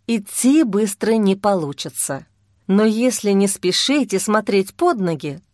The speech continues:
то всё в порядке. Она обошла свою ракету, отошла чуть дальше. Что ещё было делать? И Тася, аккуратно ступая, пошла вперёд между грибами, пока не наткнулась на человека.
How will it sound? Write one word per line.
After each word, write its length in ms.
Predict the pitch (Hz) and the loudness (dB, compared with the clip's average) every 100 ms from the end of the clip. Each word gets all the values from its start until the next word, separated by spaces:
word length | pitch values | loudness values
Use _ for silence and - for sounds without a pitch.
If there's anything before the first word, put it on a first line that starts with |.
| _ | _
то 160 | - 202 | -2 -2
всё 320 | - 208 320 | 0 2 2
в 100 | - | 0
порядке. 720 | 339 330 254 226 - 220 220 _ _ _ _ _ | 0 2 0 -2 -8 -12 -12 _ _ _ _ _
Она 380 | 208 220 254 262 | 2 4 4 2
обошла 520 | 226 226 - 226 233 | 2 0 0 0 0
свою 380 | - 202 208 196 | 0 2 2 0
ракету, 720 | 165 - - 160 - 311 330 _ _ - | -2 -6 -8 -6 -2 -2 -2 _ _ -6
отошла 500 | - 285 269 330 349 | 0 2 2 0 0
чуть 240 | 359 277 | -2 0
дальше. 520 | 220 196 185 - 185 - _ _ _ | 2 2 0 -4 -8 -10 _ _ _
Что 340 | - - 226 | -8 2 2
ещё 300 | 320 311 339 | 4 0 0
было 280 | 330 320 330 | 2 2 2
делать? 500 | 269 190 139 160 - _ _ _ - - - | 0 -4 -4 -10 -16 _ _ _ -20 -12 -2
И 100 | 311 | 2
Тася, 400 | 359 359 320 285 | 2 2 2 2
аккуратно 560 | 254 240 277 330 269 | 2 4 4 2 -2
ступая, 680 | 254 - 208 214 277 311 277 | -4 -2 -2 2 2 2 0
пошла 440 | 269 190 - 202 | 0 -2 0 -2
вперёд 480 | 202 - 196 214 247 | -2 -2 0 2 2
между 380 | 214 202 208 185 | 0 -2 0 -2
грибами, 720 | 185 202 185 202 185 151 135 - _ - - _ | 0 0 0 0 0 -4 -10 -16 _ -20 -20 _
пока 400 | 196 190 202 233 | -2 0 0 2
не 160 | 311 330 | 2 4
наткнулась 720 | 330 330 - 220 214 233 233 | 2 0 -2 0 2 0 0
на 140 | 233 | 0
человека. 760 | 240 269 269 240 156 - 156 | 0 2 2 2 -2 -4 -6